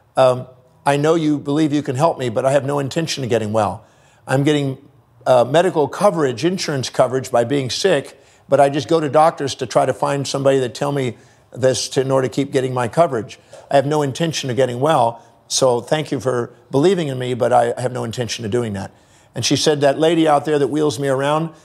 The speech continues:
she's been with me for eight years. She's my closest confidant. She loves me. She knows everything about my life. She's the closest person in my life.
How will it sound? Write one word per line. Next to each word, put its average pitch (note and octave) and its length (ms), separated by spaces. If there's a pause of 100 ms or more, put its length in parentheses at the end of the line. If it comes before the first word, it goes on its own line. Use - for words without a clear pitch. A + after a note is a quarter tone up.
she's - 220
been D#3 120
with D3 120
me D3 100
for C3+ 200
eight C3+ 160
years. C3 260
She's C#3 240
my C3 120
closest C#3+ 500
confidant. C#3+ 520 (300)
She - 220
loves C3+ 340
me. C3+ 320 (280)
She - 180
knows C3 180
everything C3+ 240
about B2+ 220
my B2 100
life. B2+ 320 (240)
She's F#3 220
the E3 80
closest C#3 400
person C3 260
in - 20
my B2 80
life. C3 320